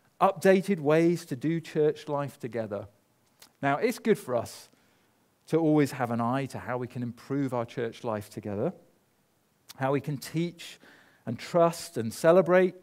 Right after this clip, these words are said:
and obey God's word more faithfully, to certainly be looking for how can we grow deeper into Christ and deeper into our fellowship together. But we're not called to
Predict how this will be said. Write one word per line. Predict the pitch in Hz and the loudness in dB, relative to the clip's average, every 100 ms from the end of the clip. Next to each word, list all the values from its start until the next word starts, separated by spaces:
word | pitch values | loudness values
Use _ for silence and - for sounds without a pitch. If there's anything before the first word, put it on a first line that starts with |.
| _ | _
and | 123 113 | -10 -6
obey | 117 - 151 175 170 | -6 2 6 6 4
God's | 165 160 156 | 2 2 0
word | 147 151 147 | 2 2 2
more | 139 135 | 0 -6
faithfully, | 127 - 160 - 165 151 160 | -8 -8 -8 -10 -12 -8 -8
to | 156 123 107 - _ | -8 -10 -10 -14 _
certainly | - 175 165 | -6 -4 -4
be | 147 | -4
looking | 143 156 165 147 | -2 -4 -4 -8
for | 104 | -8
how | - 185 | -8 -8
can | 185 165 | -8 -6
we | 160 | -6
grow | 131 156 143 | -4 -4 -2
deeper | 117 - 175 180 - | -4 -6 -4 -4 -4
into | 165 156 151 - | -6 -4 -8 -10
Christ | - - 139 147 139 - - _ _ _ _ | -16 -12 -10 -8 -10 -14 -20 _ _ _ _
and | 113 110 | -12 -4
deeper | 147 180 180 170 | 0 0 2 0
into | 156 143 | 0 0
our | 135 | 0
fellowship | 127 - 147 139 - 147 | 0 -2 -2 -2 -4 -12
together. | - 113 95 87 90 107 - _ _ _ _ _ _ - | -10 -8 -8 -8 -10 -12 -14 _ _ _ _ _ _ -10
But | 123 | -10
we're | 117 117 165 202 214 208 | -10 -8 -4 -4 -4 -6
not | 180 175 175 - - | -6 -6 -6 -10 -20
called | - 143 139 135 _ | -8 -6 -6 -8 _
to | - | -12